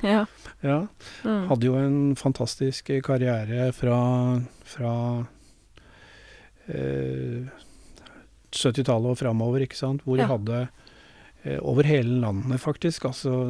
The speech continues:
Speaker 1: Mm.
Speaker 2: fort vekk tusen mennesker eller mer, eh, på en vanlig lørdagskveld.
Speaker 1: Ja. Spennende, så du,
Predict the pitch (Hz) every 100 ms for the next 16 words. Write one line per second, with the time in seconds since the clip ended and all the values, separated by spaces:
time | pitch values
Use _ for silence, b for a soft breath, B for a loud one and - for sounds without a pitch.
0 | 127 120 120 127 - - - - 139 123
1 | - 117 - 127 120 - - 117 120 117
2 | 120 120 123 b b b b b b b
3 | b - 131 123 - 127 123 110 117 110
4 | 107 104 123 113 - - - 240 226 -
5 | - B B B B B B B B B
6 | B B - - - 269 190 165 202 -
7 | 226 220 220 220